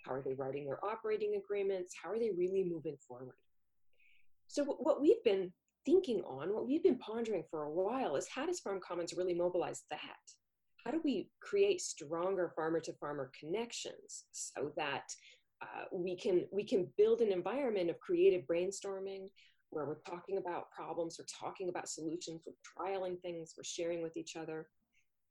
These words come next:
That's kind of the promised land, I think, for Farm Commons, is if we can create that sort of an ecosystem. Not necessarily easy to do, though. Uh, farmers are busy.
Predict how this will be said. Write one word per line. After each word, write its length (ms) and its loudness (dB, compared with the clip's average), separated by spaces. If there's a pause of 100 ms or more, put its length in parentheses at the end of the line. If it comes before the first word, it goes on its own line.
(260)
That's 140 -4
kind 140 4
of 60 8
the 60 6
promised 320 0
land, 260 0 (140)
I 40 4
think, 220 0
for 80 -2
Farm 320 2
Commons, 480 0
is 100 -2
if 200 4
we 120 4
can 200 2
create 480 2
that 260 0
sort 320 0
of 200 2 (160)
an 100 -6 (120)
ecosystem. 680 -6 (960)
Not 140 2
necessarily 460 4
easy 320 0
to 140 8
do, 160 2 (140)
though. 300 0 (520)
Uh, 200 -2 (260)
farmers 260 6
are 60 6
busy. 520 4